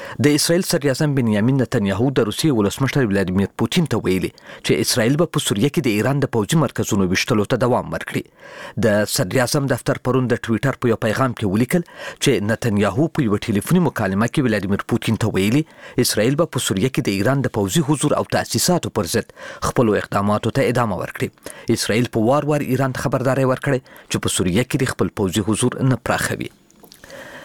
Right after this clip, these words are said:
فرانسه او روسیه به په ګډه د سوریې ختیځې غوطې ته بشري مرستې واستوي. دغو دوو هیوادو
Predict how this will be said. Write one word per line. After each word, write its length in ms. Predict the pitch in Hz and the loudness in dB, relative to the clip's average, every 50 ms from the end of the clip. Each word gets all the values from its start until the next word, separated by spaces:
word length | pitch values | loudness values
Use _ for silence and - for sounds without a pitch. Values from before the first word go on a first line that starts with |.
| - - - - - - - - - | -20 -20 -20 -20 -20 -20 -12 -6 -2
فرانسه 340 | - 156 160 160 160 - 190 | 0 2 2 2 2 2 2
او 140 | 185 180 160 | 2 2 0
روسیه 260 | 147 139 - - 165 147 | -2 0 0 0 0 0
به 80 | 156 - - | -2 -4 -4
په 60 | 120 104 104 | -6 -2 0
ګډه 200 | 151 160 117 101 - 127 113 | 0 0 0 -4 -6 -6 -4
د 80 | 123 117 | -4 -2
سوریې 280 | - - 131 147 165 - | 0 0 2 2 2 0
ختیځې 340 | - 120 - - 160 123 120 - | -2 -4 0 0 0 2 2 0
غوطې 260 | 104 - - 143 143 - | 0 0 0 0 0 0
ته 60 | 120 110 107 | 0 -2 -2
بشري 280 | 104 - - 104 104 107 110 | -2 -2 0 0 0 0 2
مرستې 340 | 123 135 - - - 104 90 | 0 0 -2 -2 -2 0 0
واستوي. 360 | 95 95 - - - 107 92 - - - - - - - - - - 117 | 0 0 -2 -2 -2 -2 -2 -2 -6 -8 -20 -18 -18 -16 -12 -4 0 0
دغو 160 | 147 143 156 135 113 | 2 2 2 2 2
دوو 100 | 139 139 127 | 2 2 2
هیوادو 340 | 131 110 104 101 101 123 139 | 2 2 2 2 2 2 2